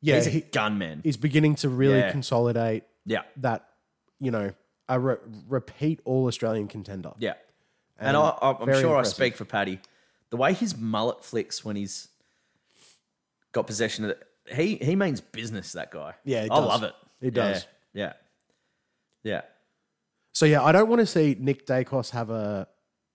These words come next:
Speaker 1: I don't wanna see him fall from the clouds, but I do feel like the, the narrative that's created, fueled by the media,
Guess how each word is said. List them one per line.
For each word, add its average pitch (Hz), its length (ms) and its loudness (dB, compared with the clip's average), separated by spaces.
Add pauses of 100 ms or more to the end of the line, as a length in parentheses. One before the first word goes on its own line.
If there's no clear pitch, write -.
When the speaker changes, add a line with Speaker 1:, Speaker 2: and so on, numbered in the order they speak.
Speaker 1:
I 117 100 -2
don't 135 160 2
wanna 139 140 0
see 123 220 -2
him 113 120 -2
fall 113 280 -2
from 110 160 -6
the 101 80 -4
clouds, 104 400 -4
but 123 220 0
I 135 120 0
do 143 340 0
feel 117 640 -6 (420)
like 107 180 -6
the, 110 440 -6
the 123 140 0
narrative 135 640 0
that's 135 160 -6
created, 117 560 -2 (440)
fueled 143 540 2
by 123 220 -2
the 120 80 -4
media, 110 500 -4